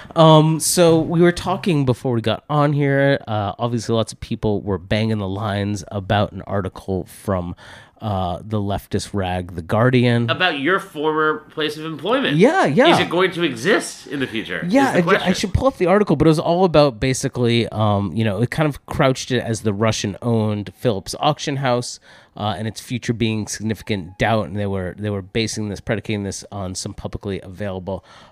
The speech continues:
Speaker 1: auditing, uh, kinda audited financials, uh, over the past couple of years, and they kinda tried to link it to it being,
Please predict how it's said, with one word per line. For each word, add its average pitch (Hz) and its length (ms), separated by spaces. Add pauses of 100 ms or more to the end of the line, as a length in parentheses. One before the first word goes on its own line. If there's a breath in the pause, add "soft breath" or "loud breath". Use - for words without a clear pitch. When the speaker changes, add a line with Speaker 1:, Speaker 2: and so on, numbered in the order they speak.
(160 loud breath)
Speaker 1:
auditing, 135 640
uh, 104 300
kinda - 260
audited 107 380
financials, 104 760
uh, 101 260
over 110 200
the 101 80
past - 300
couple - 260
of 104 60
years, 107 240
and 135 60
they 131 40
kinda 135 200
tried 127 200
to 110 60
link 104 280
it 101 120
to - 120
it - 220
being, 98 500